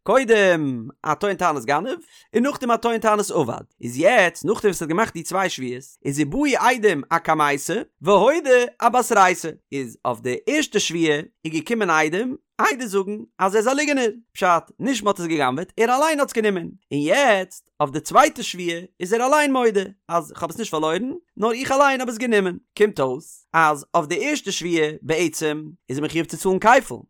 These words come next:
און אלס דער צווייטע שוויה אויס, איז ער מחויב צו צאלן נאך חמיש, ווייל עס מוידע געווען. איז מאי, דו האסט זיין דער נפקא מינה. מומוין, האבן מיר געהאפט, דער כפל, פאטער מיר נאך חמיש, וואו איך חייב, ליי, אלוי, כפילה.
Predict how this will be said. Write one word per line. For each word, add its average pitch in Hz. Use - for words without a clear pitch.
און 160
אלס 165
דער 156
צווייטע 269
שוויה 202
אויס, -
איז 185
ער 202
מחויב 202
צו 202
צאלן 214
נאך 220
חמיש, 277
ווייל 196
עס 208
מוידע 262
געווען. 196
איז 151
מאי, 220
דו 226
האסט 214
זיין 226
דער 202
נפקא 202
מינה. 147
מומוין, 226
האבן 175
מיר 185
געהאפט, 220
דער 233
כפל, 208
פאטער 208
מיר 190
נאך 180
חמיש, 202
וואו 170
איך 190
חייב, 214
ליי, 185
אלוי, 196
כפילה. 127